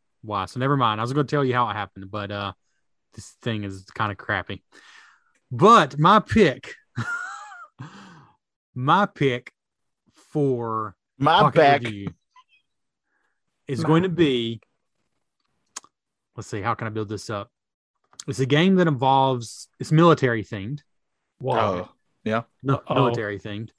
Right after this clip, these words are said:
Speaker 3: Call of Duty.
Speaker 2: cod.
Speaker 1: Close. It, you might say
Speaker 2: Microsoft's cod.
Speaker 1: has espionage in it, you could say.
Speaker 2: Oh, okay. All right.
Speaker 1: Espionage.
Speaker 3: Do you
Speaker 1: Definitely action.
Speaker 3: save,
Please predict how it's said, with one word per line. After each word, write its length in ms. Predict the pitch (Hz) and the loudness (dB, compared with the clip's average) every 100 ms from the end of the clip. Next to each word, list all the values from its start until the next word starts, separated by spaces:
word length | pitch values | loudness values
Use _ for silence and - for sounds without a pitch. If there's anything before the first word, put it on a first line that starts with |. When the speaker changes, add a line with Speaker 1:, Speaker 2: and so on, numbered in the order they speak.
| _ | _
Speaker 3:
Call 280 | - 156 156 | 2 6 6
of 100 | 156 | 4
Duty. 540 | 165 147 131 113 101 _ _ _ _ _ _ - | 4 6 6 4 0 _ _ _ _ _ _ -8
Speaker 2:
cod. 420 | 147 123 107 110 | 0 4 4 2
Speaker 1:
Close. 300 | 143 - - _ _ _ _ _ _ _ _ _ _ _ _ | -2 -6 -20 _ _ _ _ _ _ _ _ _ _ _ _
It, 340 | 160 160 151 - _ _ _ _ - | 4 4 2 -6 _ _ _ _ -2
you 120 | 165 | 2
might 240 | 185 214 - | 4 2 0
say 840 | - 170 165 160 151 143 131 107 _ _ _ 117 | -2 2 4 2 2 0 -4 -10 _ _ _ -6
Speaker 2:
Microsoft's 480 | 107 101 - 98 - | -6 -6 -10 -12 -12
cod. 400 | - 98 95 87 - _ _ _ _ _ _ _ _ - | -10 -6 -6 -8 -18 _ _ _ _ _ _ _ _ -10
Speaker 1:
has 400 | 127 156 131 123 156 | -2 0 0 -6 -8
espionage 600 | 143 - 156 147 139 131 | -8 -2 2 4 4 0
in 120 | 143 | -2
it, 120 | 180 _ _ - | -4 _ _ -14
you 120 | 135 | -6
could 200 | - 147 | -2 -2
say. 320 | - 135 156 - _ _ - | -2 -2 -4 -8 _ _ -4
Speaker 2:
Oh, 240 | 123 98 | -2 0
okay. 300 | 117 98 117 - | -4 -6 -8 -6
All 100 | 120 | -2
right. 220 | 110 131 | -2 -4
Speaker 1:
Espionage. 580 | 123 - 131 117 127 - | -10 -18 -10 -8 -8 -10
Speaker 3:
Do 40 | _ 131 | _ -2
you 100 | 151 | 2
Speaker 1:
Definitely 180 | 143 | 2
action. 140 | 147 147 170 165 | 2 4 4 4
Speaker 3:
save, 120 | 156 | 0